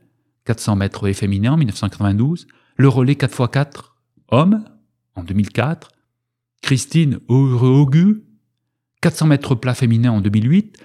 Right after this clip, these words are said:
Cette dernière, d'origine nigériane, est aussi double championne du monde du quatre cents mètres en deux mille sept et deux mille treize. Ce qu'il faut retenir est que deux mille douze est l'année du renouveau de l'athlétisme anglais,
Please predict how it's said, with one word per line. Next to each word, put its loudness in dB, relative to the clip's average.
Cette -2
dernière, 2
d'origine 0
nigériane, 0
est -2
aussi 0
double 2
championne -2
du 0
monde -2
du -8
quatre -6
cents -12
mètres -10
en 2
deux -6
mille -12
sept -12
et 0
deux -2
mille -4
treize. -18
Ce -2
qu'il 0
faut 2
retenir 0
est -2
que 0
deux 2
mille 0
douze 4
est 4
l'année 0
du -2
renouveau 2
de -4
l'athlétisme -6
anglais, -2